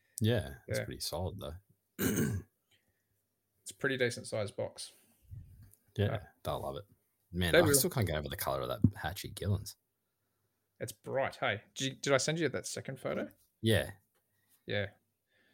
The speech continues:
Speaker 2: It's, um,
Speaker 1: Hopefully it keeps that as it gets older.
Speaker 2: I'll be interested to see if the back pattern stays nice and yellow, 'cause you know how you see some of those Gillons in the
Speaker 1: It's
Speaker 2: wild
Speaker 1: almost
Speaker 2: and
Speaker 1: like an
Speaker 2: stuff and
Speaker 1: orangey yellow,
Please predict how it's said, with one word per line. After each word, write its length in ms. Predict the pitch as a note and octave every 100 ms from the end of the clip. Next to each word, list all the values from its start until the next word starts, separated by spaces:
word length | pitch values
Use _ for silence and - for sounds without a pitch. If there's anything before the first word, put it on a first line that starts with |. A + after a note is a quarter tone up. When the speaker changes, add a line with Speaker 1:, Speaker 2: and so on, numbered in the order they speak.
| _ _ -
Speaker 2:
It's, 240 | G#2+ - B2
um, 220 | A#2 A#2
Speaker 1:
Hopefully 420 | A#2 E3 C#4+ -
it 100 | -
keeps 300 | - G2+ -
that 200 | - -
as 120 | D2
it 60 | C#2+
gets 200 | - -
older. 300 | E2+ G2+ - _ _ _ - - - -
Speaker 2:
I'll 60 | D3
be 140 | E3+
interested 360 | F#3 C4 A3 A#3+
to 60 |
see 240 | F3 C#3 C3+
if 100 | B2
the 80 | A#2+
back 260 | A#2+ A2+ - _ _
pattern 320 | - G#2 A2+ A2
stays 440 | - F2+ G#2 G#2+
nice 280 | B2 A#2 A2+
and 120 | G#2
yellow, 280 | G2 A#2+ A3
'cause 200 | - -
you 60 |
know 100 | D3+
how 80 | E3
you 140 | D3 A#2+
see 220 | - G#2
some 180 | B2 A2
of 60 |
those 160 | G#2 G2
Gillons 400 | - G2+ G#2 A2
in 80 | G#2
the 80 | F#2+
Speaker 1:
It's 100 | F#2+
Speaker 2:
wild 20 |
Speaker 1:
almost 160 | G2+ G2+
Speaker 2:
and 60 |
Speaker 1:
like 140 | B2 G#2
an 80 |
Speaker 2:
stuff 60 | -
and 80 | G2
Speaker 1:
orangey 500 | E2 F#2+ F2+ D2+ C#2
yellow, 360 | D2+ G#2 B1